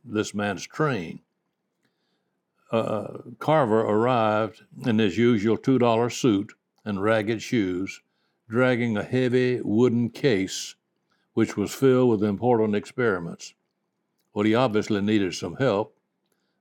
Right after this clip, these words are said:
but nobody paid him any attention. When George Washington Carver asked a red cap for assistance, the fellow looked him over quickly and said, "I'm sorry, Pops, but I've been sent down here to meet a very important man, a big scientist."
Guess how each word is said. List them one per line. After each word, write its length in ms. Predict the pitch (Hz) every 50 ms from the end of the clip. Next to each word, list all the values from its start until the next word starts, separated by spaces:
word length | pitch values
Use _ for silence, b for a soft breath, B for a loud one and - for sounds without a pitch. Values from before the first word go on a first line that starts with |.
| _
but 140 | - - 98
nobody 480 | 92 95 110 120 120 113 120 117 117 104
paid 260 | - - 117 120 113
him 160 | 117 113 113
any 220 | 113 113 113 113
attention. 540 | 110 107 - 117 98 90 - - - 82 - - _ _ _ _ _ _ _ _ _ _ _ _ _ _ _ _ _ _ _ _ _ _ _ _ _ _ _ _ _ _
When 180 | 127 113 104
George 280 | 92 127 135 127 120 101
Washington 440 | 120 131 123 107 - 107 107 98 -
Carver 420 | - 127 131 113 95 87 98 101
asked 320 | 110 113 107 101 - -
a 60 | 104 98
red 320 | 101 113 127 127 107 -
cap 320 | - 104 101 101 95 -
for 160 | - 98 98 85
assistance, 760 | - - - 151 127 104 - - 92 85 98 - - - - _ _ _ _ _ _ _ _ -
the 40 |
fellow 240 | - - 127 120 110
looked 260 | 110 117 117 - -
him 120 | 117 107 113
over 240 | 117 113 95 95 90
quickly 320 | - - 120 104 - 110
and 140 | 101 90 -
said, 160 | - 90 98
"I'm 180 | 117 127 117 -
sorry, 400 | - 139 147 160 139 117 101 87
Pops, 500 | - 113 117 131 127 - - - - - _ _ _ _ _ _ _ _ _
but 120 | - 107 110
I've 140 | 127 131
been 140 | 127 123 117
sent 280 | 110 - 139 135 117 -
down 240 | 135 139 135 120 110
here 180 | 127 139 131
to 100 | 113 113
meet 220 | 104 113 131 127 110
a 80 | 107
very 260 | 107 120 131 127 127
important 440 | 120 107 - - 151 143 127 120 107
man, 260 | 120 139 151 135 110
a 60 | 98 87
big 240 | 92 135 143 120
scientist." 720 | - - - 160 165 151 127 107 82 - 87 82 - - -